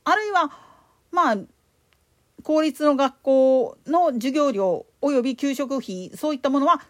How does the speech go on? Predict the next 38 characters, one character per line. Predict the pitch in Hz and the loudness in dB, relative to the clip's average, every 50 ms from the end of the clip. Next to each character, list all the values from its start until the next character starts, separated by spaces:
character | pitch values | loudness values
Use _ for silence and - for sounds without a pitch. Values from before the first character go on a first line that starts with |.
| _ _ | _ _
全 | - - 359 370 359 | -10 -6 -4 -4 -4
て | - 349 | -4 -4
タ | - 285 277 | -2 -2 0
ダ | 269 247 | 0 0
に | 214 175 | -2 -4
し | - - | -8 -10
ま | 196 185 | -10 -8
す | - 240 247 | -6 -6 -6
と | 233 - 202 - _ | -4 -6 -8 -8 _
い | - 277 | -12 -12
っ | 269 | -10
た | _ - 381 | _ -8 -6
ぐ | 349 392 | -4 -2
ら | 415 403 359 | -2 -2 -2
い | 359 | -4
の | 392 427 370 - - _ _ _ _ _ _ _ _ _ _ _ _ _ _ _ _ _ _ | -6 -8 -10 -10 -14 _ _ _ _ _ _ _ _ _ _ _ _ _ _ _ _ _ _
サ | _ - 320 311 | _ 0 0 2
ー | 269 | 2
ビ | 240 | 0
ス、 | - - - - _ _ _ | -6 -8 -16 -20 _ _ _
公 | - 330 349 - | 0 0 0 0
共 | - 349 330 | 0 -4 0
サ | - 339 | 2 2
ー | 320 | 2
ビ | 285 240 | 2 0
ス | - - | -8 -8
っ | _ | _
て | - 196 | -4 0
呼 | 202 | 0
ば | 226 226 | 0 0
れ | 254 254 | 0 -2
る | 247 | -2
も | 240 254 | -2 -2
の | 247 247 240 240 240 240 233 202 - _ _ _ _ _ - | -2 -2 0 0 -2 -2 -4 -6 -10 _ _ _ _ _ -6
に | 240 226 220 | -6 -6 -6
対 | - 233 240 240 233 208 | -4 -2 0 0 0 -2
し | - | -6
て、 | _ _ 302 302 240 - - | _ _ 2 2 2 0 -4